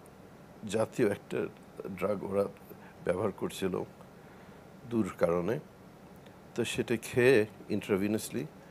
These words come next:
ওরা সবার Parkinson হয়েছে। আর একজন আত্মহত্যা করাতে মগজটা কেটে দেখলো যে একেবারে হুবহু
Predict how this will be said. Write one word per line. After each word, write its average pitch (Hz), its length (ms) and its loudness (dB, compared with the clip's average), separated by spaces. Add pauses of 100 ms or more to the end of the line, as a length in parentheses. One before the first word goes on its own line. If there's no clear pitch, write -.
(240)
ওরা 113 140 4
সবার 104 360 4 (200)
Parkinson 92 480 -6
হয়েছে। 85 320 -10 (1160)
আর 98 120 2
একজন 95 380 2
আত্মহত্যা 110 520 0
করাতে 147 500 2 (420)
মগজটা 120 560 4
কেটে 113 380 0
দেখলো 104 340 0
যে 120 100 -2
একেবারে 107 360 -4 (160)
হুবহু 110 300 0